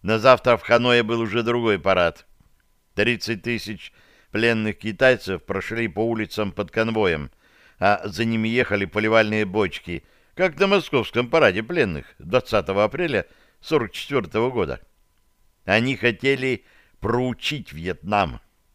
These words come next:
Теперь будут работать на восстановлении его народного хозяйства, строительстве дорог и мостов, пока не будет подписан мирный договор, определивший их судьбу. В гоминдановском Китае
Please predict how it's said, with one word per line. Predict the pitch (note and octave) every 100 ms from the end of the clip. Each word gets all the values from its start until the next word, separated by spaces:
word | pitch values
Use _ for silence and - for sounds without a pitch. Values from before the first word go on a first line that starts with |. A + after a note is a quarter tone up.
| _ _ _ _ _
Теперь | G2 C3 C3
будут | C#3 C3+ A2+
работать | A2 C3+ C#3+ A#2 D#2 - _ _ _
на | F2+
восстановлении | G#2+ G2+ - - A2+ B2 C3 A#2+ G#2+ G2
его | F#2+ A2
народного | A2 A2 G#2 F2+ F#2+ F#2
хозяйства, | F#2 E2 A#2 A2+ - - D2+ - _ _ _
строительстве | - G2 A#2+ C3+ A2 G#2 - F#2+
дорог | F#2 A2+ A#2 G2+
и |
мостов, | G2 F2 - B2+ A2+ - _ _ _
пока | - A#2+ F#3+
не | D#3
будет | C3 D3+ C#3+ -
подписан | F#2 - D3 - G2+
мирный | G2+ B2+ A#2+ A2+
договор, | F2+ E2+ E2 G2 A2 F2 _ _
определивший | E2 D#2 F2+ F#2 D3+ D3+ - G2
их | A2+
судьбу. | - F2+ D2+ A1+ D2 C#2+ _ _ _ _ _ _ _ _ _ _ _
В | F2+
гоминдановском | A2 A#2 A#2 A#2+ A#2+ A2+ G2+ A2+ G#2+
Китае | G#2 G2 B2+ A#2+ E2+ C#2+